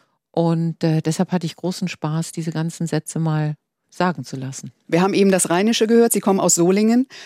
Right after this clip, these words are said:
Speaker 2: Heiner Lauterbach kölscht fröhlich vor sich hin in
Speaker 1: Mhm.
Speaker 2: diesem Film. Ja, er hat irgendwie so blond gelockte Haare, Hawaii-Hemd, Goldkette.
Speaker 1: Eine Mischung aus René Weller und, äh, den Geissens, ja.
Speaker 2: Sonnenbank, ja.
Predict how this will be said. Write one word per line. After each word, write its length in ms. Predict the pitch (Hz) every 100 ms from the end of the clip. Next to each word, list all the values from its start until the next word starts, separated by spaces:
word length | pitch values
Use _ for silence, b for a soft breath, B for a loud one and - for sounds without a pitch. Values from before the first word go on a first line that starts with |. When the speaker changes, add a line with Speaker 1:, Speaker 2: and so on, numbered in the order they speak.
| B
Speaker 2:
Heiner 240 | 202 220
Lauterbach 640 | 185 165 202 233 226 - - -
kölscht 600 | 220 185 139 - - - -
fröhlich 760 | - 190 202 247 262 220 214
vor 220 | - 202 185
sich 220 | 175 -
hin 260 | 156 -
in 120 | - 156
Speaker 1:
Mhm. 40 |
Speaker 2:
diesem 300 | - 220 139
Film. 320 | - - 143
Ja, 180 | 147 165
er 260 | - 165 180
hat 140 | -
irgendwie 340 | - 196 185
so 140 | 170 175
blond 420 | 170 170 98 -
gelockte 520 | 185 160 - - 180
Haare, 420 | 165 165 165 170 - B B
Hawaii-Hemd, 640 | 190 170 165 175 175 170
Goldkette. 560 | 165 156 180 - 170 175
Speaker 1:
Eine 80 | 220
Mischung 220 | 269 226
aus 200 | 185 -
René 300 | 220 220 175
Weller 400 | 196 233 226 -
und, 300 | 202 196 185
äh, 220 | 190 185
den 260 | 160 185 180
Geissens, 540 | 165 175 - 120 -
ja. 180 | - 180 -
Speaker 2:
Sonnenbank, 920 | 165 151 180 220 185 165 160 175 -
ja. 200 | 156